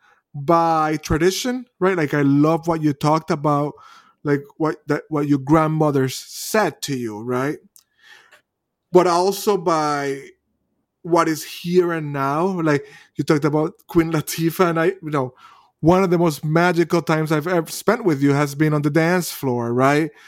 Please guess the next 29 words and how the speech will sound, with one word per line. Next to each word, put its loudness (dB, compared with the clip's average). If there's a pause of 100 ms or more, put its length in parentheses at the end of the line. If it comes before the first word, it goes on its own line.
(260)
So 0
it's 0
something -2
that, 0
uh, -2 (100)
that -4
co-, -2
that -2 (800)
there's 4
something -2
about 2
it, -4 (540)
at 2
least 0
in 2
what 2
I'm 0
hearing. 0 (180)
I -8
don't 2
think, 0
I 2
don't 0
think -2
I'm 2
projecting 0
this -4
on -2
you. -4